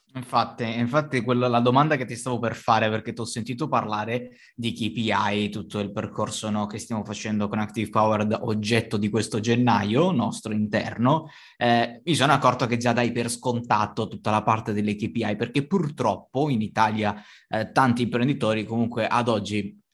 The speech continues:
paradossalmente o comunque anche non paradossalmente, eh, ci sono in tanti che non sanno neanche che cosa sono le K P I e quali dovrebbero tracciare in generale. Quindi vuoi dare qualche, qualche excursus sulla parte K P I, così che poi facciamo uno zoom in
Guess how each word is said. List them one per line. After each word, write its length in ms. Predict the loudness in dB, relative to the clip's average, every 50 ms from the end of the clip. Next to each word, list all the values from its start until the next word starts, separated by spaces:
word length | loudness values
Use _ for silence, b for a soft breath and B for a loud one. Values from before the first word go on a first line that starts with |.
| -2
paradossalmente 800 | 2 4 4 6 6 4 4 2 2 2 4 4 4 4 2 -2
o 60 | -4
comunque 400 | -6 -4 -4 -2 -2 -2 -2 0
anche 240 | 0 0 0 0 -2
non 200 | 0 0 0 0
paradossalmente, 1200 | 0 0 0 0 -2 -4 0 2 2 4 4 4 2 2 0 2 2 2 2 2 0 -4 -12 -18 _
eh, 400 | -4 -2 -2 0 -2 -4 -8 -14 _
ci 120 | -6 -4 -2
sono 200 | 0 2 2 2
in 80 | 2
tanti 240 | 2 2 2 2 -2
che 100 | -2 0
non 160 | -2 -2 -2
sanno 220 | -2 -4 -4 -2 -2
neanche 400 | 0 0 0 0 -2 -4 -6 -8
che 160 | -8 -10 -10
cosa 200 | -8 -8 -8 -8
sono 440 | -6 -4 -4 -2 -2 -2 -4 -4 -4
le 180 | -2 -2 -2 -2
K 200 | -4 -6 -8 -6
P 60 | -4
I 480 | 0 0 2 2 2 2 0 0 -2
e 160 | -4 -8 -12 -6
quali 260 | 0 0 2 2 0
dovrebbero 540 | -2 -4 -4 -4 -4 -6 -6 -6 -8 -8 -6
tracciare 480 | -6 -6 -6 -6 -6 -6 -6 -4 -4 -2
in 80 | -4
generale. 600 | -2 -2 -2 -2 -2 -2 -2 -4 -6 -8 -10 -14 b b b b b b b b _
Quindi 400 | 0 0 0 2 2 4 4 4
vuoi 220 | 6 6 6 8
dare 280 | 8 8 6 6 4 4
qualche, 680 | 4 4 2 2 0 0 0 2 2 4 2 2 0 0
qualche 280 | -2 -4 -4 -4 -4 -6
excursus 720 | -8 -2 0 2 2 2 0 -2 -4 -4 -4 -2 -2 -4
sulla 300 | -4 -2 0 0 0 2
parte 360 | 4 4 4 2 2 -4 -6
K 180 | -4 -4 -4 -4
P 60 | 0
I, 320 | 2 4 6 6 6 6 4
così 220 | 2 0 0 0
che 100 | -4 -4
poi 140 | -4 -4 -4
facciamo 340 | -4 -4 -2 0 0 2 2
uno 220 | 2 0 -2 -2
zoom 260 | 0 2 2 4 4
in 500 | 4 6 6 6 6 4 4 2 0 -2